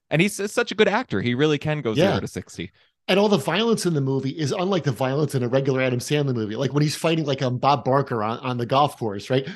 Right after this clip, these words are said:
Speaker 2: That, that's all done for laughs. You know, that's just a, but here, like, when,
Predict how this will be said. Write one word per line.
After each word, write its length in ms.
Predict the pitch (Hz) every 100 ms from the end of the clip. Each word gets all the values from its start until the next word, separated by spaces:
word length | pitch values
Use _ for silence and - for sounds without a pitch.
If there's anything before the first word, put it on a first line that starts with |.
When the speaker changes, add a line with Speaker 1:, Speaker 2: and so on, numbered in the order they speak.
| - -
Speaker 2:
That, 260 | 156 - -
that's 260 | 160 -
all 120 | 156 180
done 220 | - 170
for 160 | -
laughs. 600 | 123 131 135 139 - - - - -
You 80 | 170
know, 40 |
that's 180 | 165 175
just 140 | 170 143
a, 80 | - -
but 80 | 151
here, 420 | - 202 277 147 - -
like, 160 | 160
when, 120 | 170